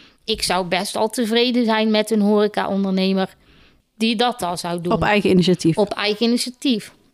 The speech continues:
Speaker 1: Alleen op de een of andere manier. En daarom heeft het ook zo lang geduurd van
Speaker 2: Mhm.
Speaker 1: tweeduizend eenentwintig tot en met eigenlijk afgelopen zes juli.
Speaker 2: Ja.
Speaker 1: Dat het eerste plankje gelegd is. In die tussentijd zijn we echt met de zoektocht bezig geweest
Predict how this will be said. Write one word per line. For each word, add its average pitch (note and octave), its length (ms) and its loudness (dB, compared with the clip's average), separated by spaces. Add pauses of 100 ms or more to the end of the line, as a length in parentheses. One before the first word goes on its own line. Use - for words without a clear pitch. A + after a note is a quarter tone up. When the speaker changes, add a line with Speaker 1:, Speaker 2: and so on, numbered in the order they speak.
(140)
Speaker 1:
Alleen A#3+ 380 2
op F3+ 100 -4
de - 160 -8
een C#4 200 2
of B3+ 100 -2
andere G#3+ 300 -2
manier. G3+ 500 0 (500)
En G3 140 -4
daarom G#3 320 0
heeft G3 180 0
het G3 160 -8
ook G3 120 -4
zo G3 180 2
lang F#3+ 200 0
geduurd G3 360 0
van F#3+ 140 -6
Speaker 2:
Mhm. F#3+ 80 -10
Speaker 1:
tweeduizend F#3+ 480 0
eenentwintig G#3 760 -2 (440)
tot B3+ 220 -2
en A3 60 2
met F#3+ 200 0
eigenlijk G#3 380 -2
afgelopen G3 920 2
zes F#3+ 360 -2
juli. G#3 480 0
Speaker 2:
Ja. F#3 260 4 (160)
Speaker 1:
Dat G#3+ 200 -2
het - 140 -20
eerste A3+ 260 -2
plankje G3+ 500 -4
gelegd G3 460 -4
is. C#4 220 -2
In G3 140 0
die F3+ 200 -4
tussentijd B3 680 -4 (400)
zijn G3+ 220 -2
we F#3+ 100 0 (180)
echt B3 240 -2
met G#3+ 180 0
de F#3+ 60 -6
zoektocht A3 600 -2
bezig G3+ 440 0
geweest F3+ 500 -2